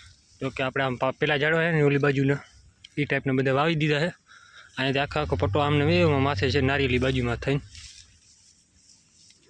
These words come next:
એટલે બધું વાવી દીધું એમનું. આ તાર બહુ જો નીચું આવી ગયો છે એક, હાવ જોક મારી ગયો છે.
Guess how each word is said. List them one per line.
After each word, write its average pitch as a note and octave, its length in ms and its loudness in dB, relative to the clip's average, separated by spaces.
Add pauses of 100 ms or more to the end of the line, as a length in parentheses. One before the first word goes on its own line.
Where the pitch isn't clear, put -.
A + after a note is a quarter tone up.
(340)
એટલે A#2+ 140 -12
બધું C3 320 -6
વાવી D3 200 0
દીધું B2+ 260 -4
એમનું. C3 240 -2 (1500)
આ B2 200 -2
તાર D3 240 0
બહુ D3+ 160 4
જો E3+ 120 2
નીચું D#3 340 0
આવી D#3+ 180 -2
ગયો B2 160 0
છે A#2+ 160 0
એક, C3 140 -8 (540)
હાવ B2+ 140 -2 (800)
જોક C3+ 260 -2
મારી D3 260 -2
ગયો A#2 180 -2
છે. A2 100 -6